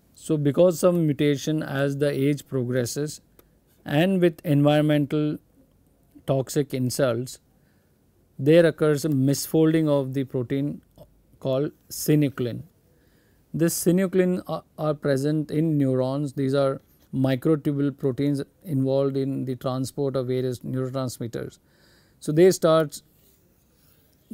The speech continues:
you know, aggregating themselves because of misfolding, they clump together and forms the, what is known as inclusion bodies. So, these inclusion bodies are known,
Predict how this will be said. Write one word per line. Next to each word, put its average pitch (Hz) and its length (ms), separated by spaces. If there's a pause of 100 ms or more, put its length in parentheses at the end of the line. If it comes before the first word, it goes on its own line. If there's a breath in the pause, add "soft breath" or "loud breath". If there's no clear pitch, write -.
(320)
you 156 80
know, 156 260 (140)
aggregating 143 720 (100)
themselves 139 600 (840)
because 139 180
of 143 60
misfolding, 143 480
they 147 100
clump 151 380
together 123 460 (500)
and 135 180
forms 147 460
the, 143 260 (1040)
what 143 200
is 143 80
known 135 200
as 143 280 (120)
inclusion 143 600
bodies. 113 480 (1600 soft breath)
So, 143 60
these 185 180
inclusion 165 460
bodies 143 320
are 143 100
known, 135 440